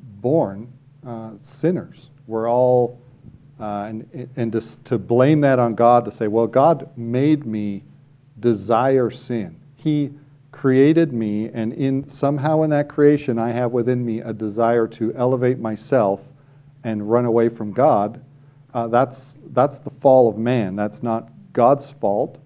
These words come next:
My, I have to answer for my own self. I have to answer for the fact that I'm a sinner. I can't blame shift back onto God. I mean, you don't, you don't go very far into Genesis before you see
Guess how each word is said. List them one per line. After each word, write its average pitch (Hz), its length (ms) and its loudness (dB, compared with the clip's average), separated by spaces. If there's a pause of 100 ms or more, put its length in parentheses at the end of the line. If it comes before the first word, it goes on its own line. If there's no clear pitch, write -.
(380)
My, 139 480 0 (1200)
I 143 120 2
have 196 100 -2
to 165 120 -4
answer 131 320 -2
for 120 220 -2
my 110 280 -4
own 120 360 -4 (420)
self. - 420 -8
I 139 100 -2
have 170 140 -4
to - 180 -12
answer 123 400 -6
for 113 500 -2 (380)
the 120 100 -4
fact 127 440 -2
that 110 300 -4
I'm 131 200 -2
a 117 60 -6
sinner. 147 360 -2
I 123 100 -2
can't 123 380 -6 (460)
blame 131 480 2
shift - 460 -2
back 117 280 0
onto 110 220 -4
God. 135 480 2
I 123 100 -6
mean, 120 380 -4
you 117 120 -4
don't, 123 300 -2 (580)
you 123 120 -2
don't 147 160 2
go 143 120 6
very 143 220 4
far 139 240 2
into 117 120 -4
Genesis 123 500 -4
before 120 380 -6
you 117 120 -2
see 117 400 -2